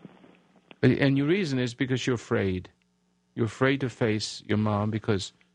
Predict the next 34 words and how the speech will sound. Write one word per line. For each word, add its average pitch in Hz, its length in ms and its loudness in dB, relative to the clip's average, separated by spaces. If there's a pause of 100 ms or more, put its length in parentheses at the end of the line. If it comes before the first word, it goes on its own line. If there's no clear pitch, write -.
(880)
A, 131 140 4
you're 131 200 0
afraid 131 380 0
that 117 140 -2
she 117 100 -4
might 107 220 0
be 107 100 -2
mean, 107 380 0
and 110 120 0
you 104 160 0
then, 110 380 -2
you 117 160 -2
don't 113 200 0
know 113 60 0
how 110 80 0
to 107 80 -2
deal 104 200 2
with 98 100 -2
that. 78 280 -2 (680)
But - 160 -2
you're 139 100 2
more 147 220 2
afraid 123 320 -2
that 117 160 -4
you 131 80 -2
might 120 200 0
be 127 80 -2
a 120 40 0
good 156 240 -2
person, 107 480 0 (720)
and 113 140 2
that 147 140 2
is 135 160 0
even 131 300 -2